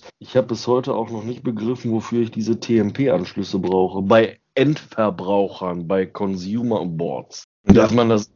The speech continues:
Speaker 1: irgendwo in der Firmenstruktur, dass man aber doch nicht bei einem, äh, Republic of Gamers Board. Alter. Gut. Aber ich hab gehört, es soll Leute geben, die, äh, einen Achtkerner als nas einsetzen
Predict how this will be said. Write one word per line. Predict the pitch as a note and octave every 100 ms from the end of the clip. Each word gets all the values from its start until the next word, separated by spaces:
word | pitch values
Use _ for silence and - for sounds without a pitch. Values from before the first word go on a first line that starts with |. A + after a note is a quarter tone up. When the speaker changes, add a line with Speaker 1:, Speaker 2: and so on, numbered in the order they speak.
| C3
Speaker 1:
irgendwo | B2+ A2 A#2
in | A2 G#2
der | G2+
Firmenstruktur, | F#2 - - G2+ G2+ C#3 A#2 G2+ - - G2 - - - G#2 G2+
dass | G2 F#2
man | G2+ G2+
aber | F2+ G2+
doch | G2 F#2
nicht | G2+ D#2+
bei | G2+
einem, | G2+ G2+ G2
äh, |
Republic | F#2 G2 F2+ F#2+ G#2 G2 G2
of | F#2 E2+
Gamers | E2+ G#2 C#3 F#2 -
Board. | - C#3+ D3+ D2 -
Alter. | - F#2+ A2 - D#2+ - _ _ _ -
Gut. | - C3+ - - - _ _ _
Aber | - B2 B2+ -
ich | C#3 G#2+
hab | C3 C#3 -
gehört, | C3+ C3 C3+
es | A2+
soll | A#2+
Leute | B2 B2 B2+ C3
geben, | A2+ B2+ B2+ A2+
die, | A#2 A#2+
äh, | A2+ A2+ A2 A2
einen | A#2 A2
Achtkerner | A2+ - - A#2 A2+ G#2+
als | F#2+ F#2
nas | G#2 A#2
einsetzen | C#2+ F2 E2+ D#2+ - E2+